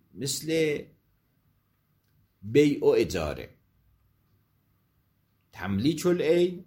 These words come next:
تملیک المنفعه. عقود تسلیطی مثل وکالت، مثلاً سلطه می‌ده به او، تفویض ملایت می‌ده، می‌تونه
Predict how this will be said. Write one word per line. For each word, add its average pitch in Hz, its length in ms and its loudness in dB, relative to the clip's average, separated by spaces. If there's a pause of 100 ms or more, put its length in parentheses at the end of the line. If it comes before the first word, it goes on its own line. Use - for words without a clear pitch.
(100)
تملیک 90 480 -6
المنفعه. 98 480 -12 (320)
عقود 180 400 0
تسلیطی 175 1080 -6
مثل 135 380 -8
وکالت، 87 760 -6 (1200)
مثلاً 101 400 -6 (340)
سلطه - 920 -4
می‌ده 92 340 0
به 78 120 -4
او، 80 400 -8
تفویض 123 600 0
ملایت 107 800 -2
می‌ده، 80 400 -10 (380)
می‌تونه 110 560 -8